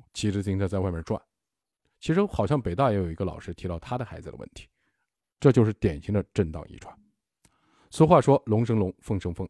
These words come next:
老鼠的儿子会打洞。这句话指的就是每个家族都有自己的智商带宽，龙的智商可能总体比老鼠高一点，但是这并不代表龙的儿子就一定聪明，因为智商有带宽。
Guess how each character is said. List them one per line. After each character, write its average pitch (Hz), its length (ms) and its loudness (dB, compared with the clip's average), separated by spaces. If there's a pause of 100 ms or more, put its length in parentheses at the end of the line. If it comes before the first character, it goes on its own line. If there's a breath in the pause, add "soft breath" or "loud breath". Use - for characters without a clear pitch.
(140)
老 113 220 2
鼠 117 100 -6
的 92 80 -2
儿 82 100 -6
子 - 120 -10
会 135 120 -6
打 - 180 -12
洞。 131 140 -8 (300)
这 247 160 2
句 175 60 0
话 175 160 2
指 - 100 -2
的 120 100 2
就 160 80 0
是 147 60 2
每 113 140 0
个 107 80 0
家 135 180 0
族 123 100 -4
都 180 120 2
有 120 100 2
自 139 140 -4
己 98 80 -2
的 87 80 -6
智 117 200 -4
商 110 160 -4
带 110 160 -4
宽， 117 200 -4 (600 soft breath)
龙 202 180 6
的 214 80 4
智 131 160 -2
商 - 260 0
可 - 120 -4
能 98 100 0
总 107 160 -2
体 - 180 -12 (220)
比 - 100 -8
老 90 160 -6
鼠 - 200 -12
高 117 180 -2
一 147 80 -4
点， - 120 -20 (340)
但 104 140 0
是 - 120 -14 (240 soft breath)
这 220 80 4
并 240 240 2
不 156 80 0
代 151 140 2
表 127 80 4
龙 110 180 2
的 139 80 0
儿 101 100 0
子 110 120 0
就 135 160 -2
一 98 160 -4
定 190 160 0
聪 - 180 -4
明， 82 100 -6 (300)
因 127 100 4
为 131 80 8
智 123 160 2
商 120 220 0 (160)
有 92 160 -8
带 87 160 -6
宽。 90 180 -10